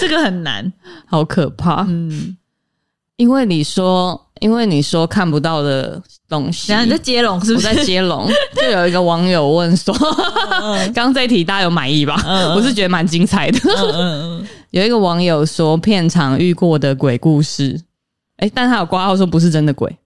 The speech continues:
Speaker 1: 然后，但他下一个又说要聊真的鬼也可以啦。
Speaker 2: 怕。<laughs> 所以要怎样？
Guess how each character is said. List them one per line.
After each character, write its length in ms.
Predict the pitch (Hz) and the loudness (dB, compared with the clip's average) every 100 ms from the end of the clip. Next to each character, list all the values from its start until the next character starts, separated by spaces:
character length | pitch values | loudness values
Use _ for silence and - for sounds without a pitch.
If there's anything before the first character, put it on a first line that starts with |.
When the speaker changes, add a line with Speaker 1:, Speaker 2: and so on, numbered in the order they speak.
| _ _ _ _ | _ _ _ _
Speaker 1:
然 100 | 190 | -4
后， 60 | 214 | 0
但 160 | 254 254 | 2 2
他 160 | 226 | 2
下 200 | 226 190 | 0 0
一 60 | 175 | 2
个 80 | 175 | 2
又 100 | 180 | 2
说 160 | 196 | 2
要 180 | 190 220 | 2 2
聊 200 | 185 170 | 2 0
真 160 | 185 180 | 0 0
的 80 | |
鬼 220 | 175 - 76 | 0 -2 -4
也 100 | - | -8
可 240 | - - | -6 -6
以 160 | 160 - | -4 -6
啦。 240 | - 170 _ _ | -10 -14 _ _
Speaker 2:
怕。 320 | - 190 135 - - 359 - 302 | -2 0 -2 -4 -2 -2 0 -2
<laughs> 500 | - 640 - - - | 0 -4 -6 -8 -6
所 160 | 339 339 | 0 0
以 40 | |
要 80 | 311 | 0
怎 120 | 262 | 0
样？ 160 | 214 | 0